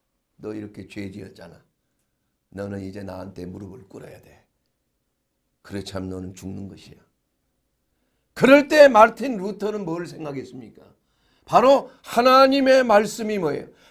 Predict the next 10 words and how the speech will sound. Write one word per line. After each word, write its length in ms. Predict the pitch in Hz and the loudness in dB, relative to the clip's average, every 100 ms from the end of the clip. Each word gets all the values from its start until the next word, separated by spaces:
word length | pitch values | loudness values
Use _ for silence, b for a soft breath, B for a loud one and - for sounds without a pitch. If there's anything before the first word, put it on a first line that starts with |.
| - | 2
예수 540 | 196 262 294 285 294 | 6 6 6 0 -4
그리스도의 680 | - 247 262 - 247 226 226 | -4 -2 -2 0 6 6 6
보배로운 760 | - 165 285 339 320 320 311 302 _ | 2 6 6 8 6 6 2 -2 _
피로 320 | - 349 330 | -4 4 6
말미암아 760 | 311 247 226 214 170 156 - - _ _ _ | 6 4 2 0 -2 -4 -10 -14 _ _ _
내가 340 | 147 143 143 139 | -6 -2 -2 -2
죄 280 | - 131 123 | -4 -2 -4
사함을 640 | - 117 110 107 107 - _ | -6 -6 -6 -8 -12 -18 _
받았다 460 | - 285 180 - - | -2 4 4 2 -2
이거예요. 260 | 92 - | -2 -8